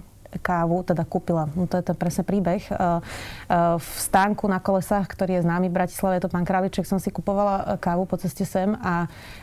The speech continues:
dali mi ju zadarmo, e, pretože nemôžu predávať kávu momentálne. A príde mi to ako úplne jedna z tých,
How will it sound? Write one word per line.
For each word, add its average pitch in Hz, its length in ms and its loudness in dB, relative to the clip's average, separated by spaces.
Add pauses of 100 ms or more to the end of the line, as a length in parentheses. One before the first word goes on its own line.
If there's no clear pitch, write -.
(120)
dali 185 240 2
mi 202 80 2
ju 190 80 2
zadarmo, 175 480 2 (160)
e, 170 240 -2
pretože 175 320 0
nemôžu 180 400 2
predávať 170 400 0
kávu 160 240 0
momentálne. 156 640 0 (560)
A 170 320 2 (260)
príde 214 320 4
mi 247 80 4
to 226 80 -2
ako 214 240 0
úplne 214 400 2
jedna 196 160 2
z - 160 0
tých, - 100 0